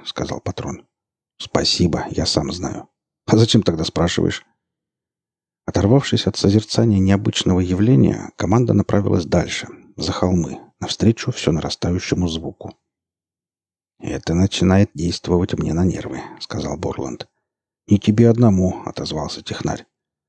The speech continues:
"Я знаю, но я озвучил свои мысли, и мне стало легче". "Жестокий ты человек, Борланд". "Так ради вас же стараюсь", — беспечно ответил технарю Борланд, светя фонарём перед собой.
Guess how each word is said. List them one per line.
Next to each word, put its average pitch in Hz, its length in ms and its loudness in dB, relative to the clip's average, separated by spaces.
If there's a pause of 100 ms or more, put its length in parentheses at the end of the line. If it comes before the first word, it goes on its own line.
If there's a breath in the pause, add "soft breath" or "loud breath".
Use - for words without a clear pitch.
(280)
"Я - 200 0
знаю, 98 480 2 (100)
но 80 100 0
я 98 140 8
озвучил 107 380 4
свои 98 240 4
мысли, 123 480 2
и 82 100 -2
мне 95 160 6
стало 78 280 -2
легче". - 380 -10 (920)
"Жестокий - 580 -2
ты - 120 -16
человек, 87 340 0
Борланд". - 520 -8 (880)
"Так - 140 -4
ради 120 200 6
вас 120 220 6
же 92 80 0
стараюсь", — 85 640 -2 (160)
беспечно - 480 -4
ответил - 360 -8
технарю - 460 -8
Борланд, 104 500 2
светя - 300 -4
фонарём 82 400 -2
перед - 220 -8
собой. 64 360 -8